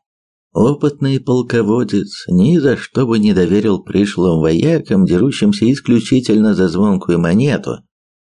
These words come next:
такой стратегически важный объект, как городская стена. И пусть они стояли там не одни, а вместе с защитниками из местных, главный промах уже произошел. Наемники получили доступ к сторожкам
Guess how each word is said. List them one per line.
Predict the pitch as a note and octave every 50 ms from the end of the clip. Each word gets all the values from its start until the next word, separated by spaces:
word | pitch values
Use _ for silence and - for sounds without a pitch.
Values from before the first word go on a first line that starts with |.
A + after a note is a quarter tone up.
| _ _
такой | - F3+ F3+ - - - F3+
стратегически | - - - F2+ - - F2+ E2 F#2 E2+ - - - - F2+
важный | D#2+ E2+ F2 E2+ D#2 - C#2 C#2
объект, | D2 - - A2 B2+ C3+ - - _ _ _ _ _ _
как | - - F3+ D3+
городская | - F#2+ F#2 F#2 F2+ E2+ - - - D2 -
стена. | - - - - D#2+ E2 D2+ C#2 - _ _ _ _ _ _ _ _ _ _ _ _ _ _ _ _
И | - G2+ -
пусть | G3 - G3 G3+ F3+ - -
они | - C#3+ C#3 C#3+ B2+
стояли | - - A2+ B2+ C#3+ D3 C3+ A#2+
там | A#2 - A2+ A2 G2 F#2+
не | F#2 F#2 F#2
одни, | F2 E2 E2 D#2+ - F2 F#2+ C#3+ F3+ F3+ D3+ - - _ _ _ _ _ _ _
а | - G2 F2+
вместе | F2 - G2 F#2+ F2+ - - - F2+
с | E2
защитниками | D#2 E2+ D#2 - - - G#2+ G2+ - G2+ F#2 - F#2+ E2 E2+ E2+
из | E2 C#2 D2
местных, | F2+ A2+ B2+ A2+ - - - C#2 C#2 - _ _ _ _ _ _ _ _ _ _ -
главный | G#2 F2+ E2 F#2 G2+ G#2 - F3+ F#2 F2+ F2 -
промах | - - B2+ B2 A2+ G#2+ - - - -
уже | A2 G2+ F#2+ - G2+ G#2
произошел. | G#2 - G2 F#2+ F#2 F2 D#2 E2 D#2 - - - C2 - - _ _ _ _ _ _
Наемники | - E3+ G2 F#2+ F#2+ F#2 E2+ F#2 G2 F#2+ G2+ F#2+ F#2+ - F#2
получили | F#2 - F#2+ F#2 F2 - - G2 F2 E2
доступ | D#2 D2 F2 F2 F#2 - - - -
к | -
сторожкам | - - - D2+ C#2+ C2 D#2 - G#2 - - G2+ F#2+ F#2+ - _